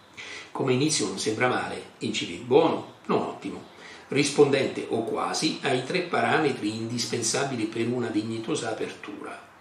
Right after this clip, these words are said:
sintesi, efficacia, originalità. Ho faticato per trovarne uno decente, tanto quanto avere una storia interessante da raccontare. Non che abbia la vena di narratore, anzi, ma quanto accaduto necessita, se non altro, di una redazione,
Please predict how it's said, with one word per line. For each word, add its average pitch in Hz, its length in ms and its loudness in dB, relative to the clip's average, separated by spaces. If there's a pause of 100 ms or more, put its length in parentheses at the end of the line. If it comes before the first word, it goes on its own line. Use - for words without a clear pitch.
(260)
sintesi, 120 640 -4 (240)
efficacia, - 760 -4 (220)
originalità. 104 760 -2 (1500)
Ho - 80 6
faticato - 640 2
per - 160 -4
trovarne 98 540 -2
uno 98 220 -4
decente, 95 720 -4 (380)
tanto 120 400 -4
quanto 123 320 0
avere 127 240 4
una 117 160 4
storia 123 340 2
interessante 120 640 0
da 110 120 -4
raccontare. - 840 -8 (1040)
Non 240 220 4
che - 140 -2
abbia 95 280 -2
la 92 120 -2
vena 101 260 2
di 98 140 -4
narratore, 98 560 -2
anzi, 98 580 -2
ma - 160 -6
quanto - 360 0
accaduto - 520 -6
necessita, 104 640 0
se - 160 0
non 175 160 2
altro, 123 500 -2
di 143 120 0
una 135 340 0
redazione, 110 960 2